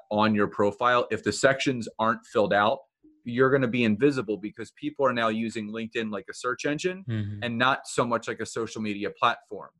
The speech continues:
Speaker 1: So if, if you have those sections filled out, you have the right keywords, the right people will be looking at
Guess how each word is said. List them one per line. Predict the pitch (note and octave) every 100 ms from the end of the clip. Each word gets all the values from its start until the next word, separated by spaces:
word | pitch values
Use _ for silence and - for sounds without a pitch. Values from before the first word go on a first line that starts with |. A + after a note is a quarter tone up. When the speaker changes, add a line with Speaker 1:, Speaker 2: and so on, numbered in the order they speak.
| _ _ _
Speaker 1:
So | - D3+ C3+ B2 _ _ _ _ D3+
if, | C#3+ C#3 -
if | C#3 A#2+
you | C3 B2
have | A#2+ D3+ D3
those | C#3+ B2+
sections | - B2+ - C3 A#2 G#2+ _
filled | B2+ A2+
out, | C3+ C3+ A2+ A#2
you | G#2+
have | A#2+ B2+
the | A#2+
right | A#2 A2 -
keywords, | - A2 C3+ B2+ G#2+ -
the | G#2+
right | A2+ C3 -
people | - C3+ B2+
will | A2
be | F2+ G#2
looking | A2 E3+ D#3+ A#2+ G#2 G2+ _ _ _ _
at | B2 B2